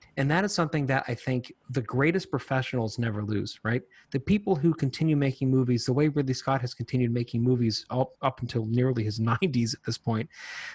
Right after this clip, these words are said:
you only do that if it's something you love enough to stay up all night and not even realize you've stayed up all night, right? It's something that you can wake up at four A M and, and get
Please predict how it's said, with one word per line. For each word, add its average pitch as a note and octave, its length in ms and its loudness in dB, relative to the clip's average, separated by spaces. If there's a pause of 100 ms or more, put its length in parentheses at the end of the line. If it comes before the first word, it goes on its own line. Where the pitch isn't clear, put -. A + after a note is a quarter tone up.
(180)
you E3+ 200 2
only G3 320 4
do D3+ 240 6
that C3 240 4
if B2 180 -4
it's - 120 -8
something C#3 260 0
you A#2+ 160 0
love B2 300 2
enough C3+ 300 2
to A#2+ 80 -2
stay A#2+ 260 2
up A#2 100 -2
all A#2 80 0
night G#2+ 200 0
and - 40 -6
not A2+ 140 0
even G#2 180 -2
realize G2+ 300 -2
you've G2+ 100 -6
stayed G#2 180 -2
up F#2+ 140 -4
all F#2 80 -6
night, E2+ 260 -8
right? A#2 200 -2 (260)
It's - 220 0
something D3 240 2
that C#3 140 0
you B2 180 0
can B2 260 0
wake B2 220 0
up A#2 80 -4
at A2 40 -2
four B2+ 300 2
A A#2+ 100 2
M A2+ 280 0 (100)
and, B2 140 0
and A2+ 240 0
get A#2 160 -2